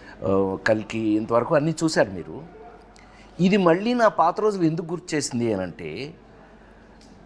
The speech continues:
ఇందులో మెయిన్ లీడ్, కథకి మెయిన్ లీడ్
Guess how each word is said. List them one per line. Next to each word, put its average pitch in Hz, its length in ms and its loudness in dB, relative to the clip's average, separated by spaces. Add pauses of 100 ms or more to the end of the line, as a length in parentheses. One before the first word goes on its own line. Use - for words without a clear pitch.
(300)
ఇందులో 233 400 6
మెయిన్ 214 840 -2
లీడ్, 185 400 2 (160)
కథకి 170 440 4
మెయిన్ 208 560 0
లీడ్ 180 400 2